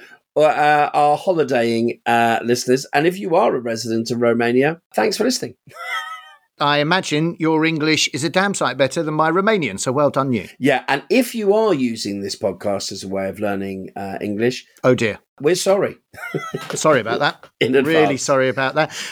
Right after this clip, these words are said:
Speaker 2: By the way, the only reason I call him Big D is 'cause the last time he got really cross with me,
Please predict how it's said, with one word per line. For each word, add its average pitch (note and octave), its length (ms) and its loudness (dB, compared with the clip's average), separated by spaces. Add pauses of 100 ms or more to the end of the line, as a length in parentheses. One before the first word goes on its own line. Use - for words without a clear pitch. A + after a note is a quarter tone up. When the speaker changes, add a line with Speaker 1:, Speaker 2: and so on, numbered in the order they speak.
Speaker 2:
By C4 120 2
the B3+ 80 4
way, A#3+ 140 4
the A3 120 0
only A#3+ 160 0
reason A3+ 280 0
I F#3+ 40 4
call G3 200 2
him F3+ 140 2
Big C#3+ 240 -2
D C#3 280 2
is C#3+ 120 -2
'cause C#3+ 140 -6
the D3 60 0
last F3 260 2
time D3+ 120 -2
he D3 80 -2
got D3 160 0
really D#3 240 2
cross - 340 -2
with A2+ 140 -4
me, B2 320 2